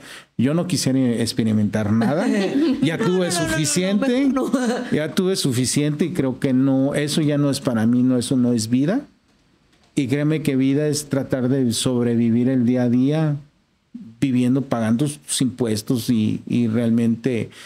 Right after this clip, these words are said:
Speaker 1: contribuyendo a ayudar a las personas. Es lo que yo hago hoy en día, tratar de ayudar a las personas.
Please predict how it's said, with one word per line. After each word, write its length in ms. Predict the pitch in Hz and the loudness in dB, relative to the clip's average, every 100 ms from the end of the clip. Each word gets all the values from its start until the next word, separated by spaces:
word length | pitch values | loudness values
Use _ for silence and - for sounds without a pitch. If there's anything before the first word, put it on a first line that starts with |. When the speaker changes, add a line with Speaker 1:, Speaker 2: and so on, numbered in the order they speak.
| - - | -20 -8
Speaker 1:
contribuyendo 920 | 139 143 147 147 135 131 127 147 156 - | -4 -2 0 2 2 2 2 2 -2 -4
a 100 | 120 | -2
ayudar 400 | 123 127 123 123 | 0 2 2 0
a 80 | 131 | 0
las 220 | 123 - | 0 -2
personas. 640 | 127 110 - 143 156 139 | -4 -2 0 0 0 -2
Es 160 | 165 135 | -2 0
lo 140 | 151 | -2
que 120 | 151 131 | 0 0
yo 200 | 127 127 | 0 0
hago 340 | 135 127 120 | 0 0 0
hoy 180 | 135 135 | 0 0
en 120 | 120 | 0
día, 320 | 131 135 131 - - | 0 -2 -4 -10 -6
tratar 420 | 120 117 117 117 | -4 -4 -2 0
de 80 | 139 | 0
ayudar 320 | 120 107 113 | 2 0 0
a 100 | 120 | -2
las 200 | 117 - | -4 -6
personas. 680 | 117 - - - - - | -8 -6 -6 -6 -8 -14